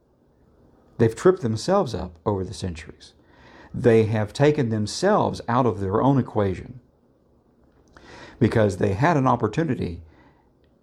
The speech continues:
and they crucified it. And they continue to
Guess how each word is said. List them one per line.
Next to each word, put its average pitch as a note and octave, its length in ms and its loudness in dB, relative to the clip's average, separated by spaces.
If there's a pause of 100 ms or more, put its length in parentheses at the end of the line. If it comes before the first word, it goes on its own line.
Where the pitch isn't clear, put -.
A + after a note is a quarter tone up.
(160)
and G#2+ 120 0
they F#2+ 80 -2
crucified - 640 -2
it. - 160 -20 (1900)
And A#2+ 200 4
they A2+ 60 4
continue C#3 560 0
to A2 320 -2